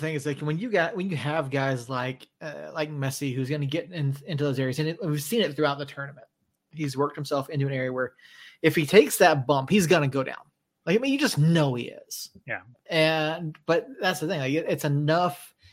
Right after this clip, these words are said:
Speaker 1: to where you're gonna call a foul because he's on the ball, he's got possession, you know, he's heading towards the goal. Like, it's gonna get called. And yes, it was,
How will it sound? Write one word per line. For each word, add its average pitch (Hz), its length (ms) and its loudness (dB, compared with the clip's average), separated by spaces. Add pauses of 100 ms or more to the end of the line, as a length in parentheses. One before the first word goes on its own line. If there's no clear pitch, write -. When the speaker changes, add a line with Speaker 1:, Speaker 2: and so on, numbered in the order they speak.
(360)
Speaker 1:
to - 100 0
where 151 120 8
you're 139 160 4
gonna 151 180 4
call 139 220 -2
a 131 40 -2
foul 127 240 -4
because 135 240 -4
he's 143 160 0
on 147 320 -2
the 180 60 -2
ball, 127 260 0
he's 120 200 -4
got 147 200 -2
possession, 123 600 -6
you 135 100 -4
know, 127 80 -6
he's 120 380 -6 (1040)
heading 160 280 4
towards 139 280 -2
the 131 100 0
goal. - 380 -10
Like, - 340 -10 (380)
it's 190 160 -2
gonna 196 200 4
get 151 200 0
called. 131 340 -12
And 160 140 -4
yes, 151 260 0
it 160 80 -8
was, 143 340 -4